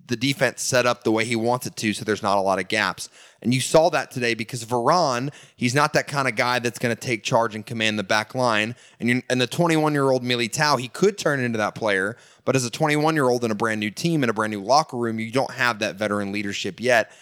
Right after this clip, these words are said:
And so that's what I felt like there was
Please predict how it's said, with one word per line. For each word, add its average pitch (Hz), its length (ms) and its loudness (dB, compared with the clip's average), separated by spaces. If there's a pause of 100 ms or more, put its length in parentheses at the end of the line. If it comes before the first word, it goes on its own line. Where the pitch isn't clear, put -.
(300)
And 90 120 -6
so 131 100 4
that's 147 280 2
what 139 120 -2
I 147 160 2
felt 110 320 0
like 95 380 -2
there 104 160 0
was 101 440 0